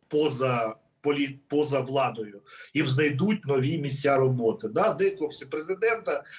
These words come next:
десь в інших. Бо, е,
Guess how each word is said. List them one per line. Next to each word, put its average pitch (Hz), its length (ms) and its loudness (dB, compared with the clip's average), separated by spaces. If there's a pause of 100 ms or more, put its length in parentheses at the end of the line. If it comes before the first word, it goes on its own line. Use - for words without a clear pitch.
(160)
десь 160 260 0
в - 20 -2
інших. 131 460 -4
Бо, 165 500 0 (340)
е, 131 400 2